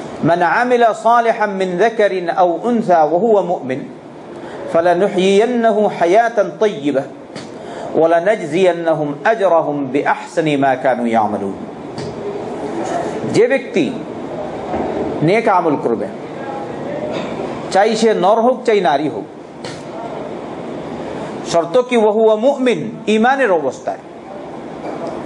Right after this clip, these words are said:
"ফালানুহয়িয়ান্নাহু হায়াতান তাইয়্যিবা", আমি তাকে উত্তম জীবন দান করব, অর্থাৎ দুনিয়াতে উত্তম জীবন দিবেন রব্বুল আলামিন।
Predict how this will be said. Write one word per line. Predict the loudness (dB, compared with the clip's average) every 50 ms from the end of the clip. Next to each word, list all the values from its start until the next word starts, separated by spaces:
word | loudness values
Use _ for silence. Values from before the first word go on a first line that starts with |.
| -10 -6 -4 -4 -2 -2 0 2
"ফালানুহয়িয়ান্নাহু | 2 4 6 4 4 4 4 2 2 2 0 2 4 4 4 4 2 2 2 4 4 4 4 4 2 2 2
হায়াতান | 2 4 4 6 4 4 2 2 0 0 0 0 0 2
তাইয়্যিবা", | 2 2 2 -2 -6 -6 -4 -4 -4 -6 -8 -16 -20 -20 -20 -20 -20 -20 -20 -20 -20 -18 -18 -18 -16 -16 -14 -14 -14 -14 -8 -4
আমি | -2 -2 0 0
তাকে | 2 0 0 2 0 0 0
উত্তম | 0 -2 0 0 0 0 2 2
জীবন | 2 2 4 2 4 4
দান | 4 4 4 2 0 -2
করব, | -4 -4 -4 -4 -8 -10 -10 -12 -10 -4 -2
অর্থাৎ | -2 0 0 0 0
দুনিয়াতে | 0 0 2 2 2 2 4 4 2
উত্তম | 0 0 0 0 0 0
জীবন | 0 -2 -2 0 0 -2
দিবেন | -2 -2 -2 0 0
রব্বুল | 0 0 2 4 4
আলামিন। | 4 4 2 0 -4 -8 -10 -12 -12 -16 -16